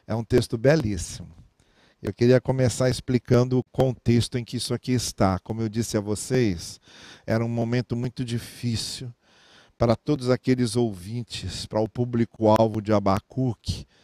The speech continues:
Israel estava numa situação deprimente,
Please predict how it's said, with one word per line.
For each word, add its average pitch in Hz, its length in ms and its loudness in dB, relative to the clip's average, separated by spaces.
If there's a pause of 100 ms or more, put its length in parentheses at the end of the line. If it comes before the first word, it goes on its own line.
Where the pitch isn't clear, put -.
(480)
Israel 113 800 4
estava 117 680 2
numa 113 240 -4
situação 117 960 -2 (320)
deprimente, 123 1200 0